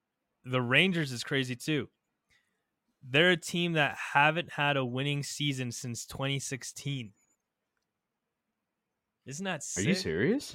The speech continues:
Speaker 1: Yeah, they haven't had a winning season since twenty sixteen.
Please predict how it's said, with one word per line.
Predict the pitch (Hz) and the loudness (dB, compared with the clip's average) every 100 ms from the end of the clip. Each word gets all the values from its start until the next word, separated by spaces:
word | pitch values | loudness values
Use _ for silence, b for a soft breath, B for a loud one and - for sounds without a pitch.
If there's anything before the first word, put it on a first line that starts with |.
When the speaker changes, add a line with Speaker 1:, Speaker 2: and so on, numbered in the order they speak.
| - | -6
Speaker 1:
Yeah, | 165 202 160 | 0 2 2
they | 120 151 | 2 -2
haven't | - 175 | -2 -2
had | 202 | -2
a | 214 | -2
winning | 190 160 175 170 | -2 -2 -2 -2
season | - 170 160 147 | -2 -4 -4 -6
since | 143 131 131 | -6 -6 -8
twenty | - 139 160 | -4 -4 -4
sixteen. | 160 143 - - 151 104 | -6 -8 -10 -8 -6 -6